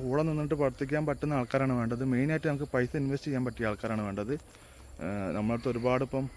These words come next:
മുതലാളിമാർക്കൊക്കെ നമ്മൾ പ്ലോട്ട്, ഒരുപാട് പ്ലോട്ടുകൾ നമ്മൾ വാങ്ങിക്കൊടുത്ത് മറിച്ച് വിറ്റ് ലാഭം ഉണ്ടാക്കി കൊടുത്തിട്ടുണ്ട്.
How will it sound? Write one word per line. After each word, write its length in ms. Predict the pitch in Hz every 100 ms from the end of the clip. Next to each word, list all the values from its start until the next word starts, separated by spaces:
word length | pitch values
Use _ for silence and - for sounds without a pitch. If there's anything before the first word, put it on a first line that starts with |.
| -
മുതലാളിമാർക്കൊക്കെ 680 | 123 120 127 135 135 139 135 120
നമ്മൾ 160 | 120 123
പ്ലോട്ട്, 320 | 113 110 135 - - - - - - - 123
ഒരുപാട് 340 | 139 160 156 147
പ്ലോട്ടുകൾ 300 | 147 131 135 139
നമ്മൾ 140 | 131 123 123 117
വാങ്ങിക്കൊടുത്ത് 440 | 117 123 120 117 127 120
മറിച്ച് 200 | 110 127
വിറ്റ് 180 | 117 131 131
ലാഭം 160 | 110 117
ഉണ്ടാക്കി 200 | 113 113
കൊടുത്തിട്ടുണ്ട്. 400 | 107 107 110 113